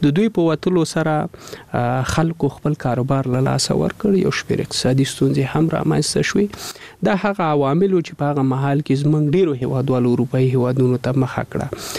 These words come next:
نو اوس چې دا کچه را ټیټه شوې، اوس بهرني عوامل لري. ه-، دا دي چې، م،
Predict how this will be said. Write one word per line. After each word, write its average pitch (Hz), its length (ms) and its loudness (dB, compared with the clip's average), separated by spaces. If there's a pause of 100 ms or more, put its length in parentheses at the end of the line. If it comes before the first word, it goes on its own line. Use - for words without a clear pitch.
(360)
نو 139 260 2 (640)
اوس 220 300 2
چې - 120 0
دا 156 160 0
کچه 214 320 0
را 180 140 2
ټیټه 160 300 -2
شوې، 247 240 2
اوس 220 180 4
بهرني 156 480 2
عوامل 123 480 0
لري. 139 200 -4 (200)
ه-، - 400 -2
دا 165 220 2
دي 160 140 0
چې، 143 480 0
م، 123 220 -2